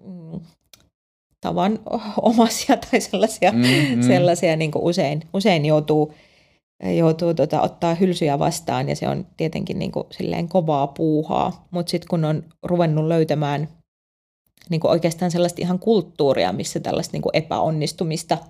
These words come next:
Speaker 1: ruvetaan
Speaker 2: Mm.
Speaker 1: kattoo vähän, vähän, niinku, toisesta näkökulmasta ja vaalimaan sitä, niin se on ollut kyllä, niinku, sillä lailla vapauttavaa ja, ja, niinku, voimauttavaa itselle.
Speaker 2: Joo, toi tollanen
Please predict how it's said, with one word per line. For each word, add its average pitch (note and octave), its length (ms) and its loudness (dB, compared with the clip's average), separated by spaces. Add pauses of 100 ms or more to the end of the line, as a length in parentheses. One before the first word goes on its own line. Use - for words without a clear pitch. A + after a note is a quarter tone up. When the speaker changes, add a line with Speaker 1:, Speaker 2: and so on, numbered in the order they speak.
(240)
Speaker 1:
ruvetaan D#3 320 2
Speaker 2:
Mm. D#3+ 40 -2
Speaker 1:
kattoo D#3+ 360 0
vähän, E3 240 -2 (440)
vähän, E3 220 -4
niinku, D#3+ 140 -2
toisesta D#3+ 480 -2
näkökulmasta - 800 -6
ja - 220 -2 (100)
vaalimaan D#3 600 0
sitä, - 300 -4
niin F#3+ 200 -8
se G3 120 -4
on - 240 -8
ollut E3+ 280 -6
kyllä, - 200 -8
niinku, G3 380 -6 (680)
sillä F3 200 -4
lailla E3 260 -2
vapauttavaa - 720 -2
ja, - 140 0 (1300)
ja, D#3+ 140 0
niinku, D3+ 240 -6
voimauttavaa E3 640 -2 (1000)
itselle. E3+ 540 -2 (720)
Speaker 2:
Joo, F#2+ 160 0
toi F#2 280 -2 (240)
tollanen D#2+ 460 -2